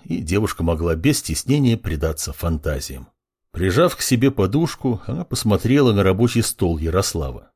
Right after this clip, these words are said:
На приоткрытом ящике виднелся едва заметный слой пыли. "Ой, что это я?" Бросив подушку, она схватила тряпку и тщательно вытерла край. А затем, пару секунд подумав, взялась за ручку ящика. Что внутри, она никогда не видела.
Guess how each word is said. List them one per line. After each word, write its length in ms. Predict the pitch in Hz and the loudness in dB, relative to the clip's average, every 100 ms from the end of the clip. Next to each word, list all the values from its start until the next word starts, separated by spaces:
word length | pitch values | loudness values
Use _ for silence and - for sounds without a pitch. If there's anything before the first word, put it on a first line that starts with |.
| _ | _
На 80 | 85 | -12
приоткрытом 600 | - 87 82 92 78 80 | -6 -4 -2 -4 -4 -4
ящике 500 | 85 127 - 92 92 | 2 0 0 -6 -6
виднелся 520 | 76 85 101 107 - | -4 -4 -2 -2 -2
едва 300 | 90 95 147 | -2 2 2
заметный 480 | 110 98 107 117 107 | 4 2 0 0 -4
слой 300 | - 98 92 | -2 -2 -4
пыли. 400 | - - 67 62 _ _ _ _ | -4 -6 -6 -10 _ _ _ _
"Ой, 180 | 180 113 - _ - | -2 -2 -4 _ -12
что 280 | - 185 | 0 4
это 180 | 139 - | 4 2
я?" 180 | 95 87 _ _ _ _ - | -6 -6 _ _ _ _ -2
Бросив 420 | 117 202 170 - | 2 4 2 2
подушку, 680 | 117 101 139 196 - 180 131 | 4 4 4 2 0 -2 0
она 200 | 110 175 | -2 -2
схватила 480 | - 95 - 90 76 | 0 0 2 0 0
тряпку 580 | - 95 131 - 139 | 0 4 2 2 2
и 80 | 131 | 2
тщательно 640 | - - 98 110 117 117 | 0 0 0 2 4 4
вытерла 480 | 95 90 - 80 85 | 4 0 -2 -6 -6
край. 360 | - - 65 - _ _ _ _ | -6 -8 -8 -10 _ _ _ _
А 120 | - | -8
затем, 400 | 73 - 143 127 | -8 0 0 0
пару 280 | - 107 85 | 0 0 2
секунд 400 | - - 85 - | -4 -4 -6 0
подумав, 500 | 95 165 196 175 - | 2 4 2 -2 -8
взялась 400 | 80 98 143 123 | 0 2 4 2
за 140 | 98 | 2
ручку 340 | 87 78 - 92 | 0 -4 -4 -2
ящика. 580 | 87 69 - - - _ _ _ | -2 -4 -10 -16 -20 _ _ _
Что 340 | - - 135 165 | -14 -2 2 2
внутри, 520 | 143 113 123 170 208 | 4 4 4 2 4
она 280 | 113 139 135 | 4 6 6
никогда 540 | 113 - 175 107 104 | 4 4 2 4 2
не 180 | 135 139 | 2 0
видела. 480 | 82 73 65 - | -4 -8 -14 -16